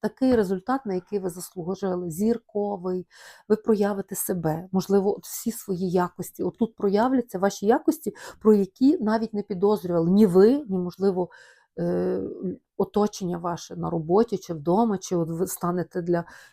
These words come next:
керівника свого, м, такою приємною несподіванкою, зіркою. Людина, яка запалила себе, яка, е, проявила себе, проявила свої таланти,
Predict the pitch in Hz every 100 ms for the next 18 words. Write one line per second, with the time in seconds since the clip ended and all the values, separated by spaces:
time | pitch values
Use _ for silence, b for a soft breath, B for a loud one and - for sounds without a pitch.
0 | _ 208 196 185 185 202 185 175 - 180
1 | 180 180 240 _ _ _ _ _ 180 -
2 | _ _ _ _ _ _ _ _ _ _
3 | _ _ _ _ - 185 185 185 190 190
4 | 190 - 190 190 180 202 190 180 180 180
5 | 175 - 190 180 175 165 185 165 175 196
6 | 196 - 180 160 185 170 170 _ _ _
7 | _ _ _ _ _ 196 170 202 220 190
8 | 180 - 190 190 185 196 190 185 170 -
9 | 175 175 - 185 - 190 185 185 - 175
10 | - 190 196 180 175 185 175 - 180 175
11 | 196 190 185 190 190 - 202 196 - 190
12 | 175 180 - 180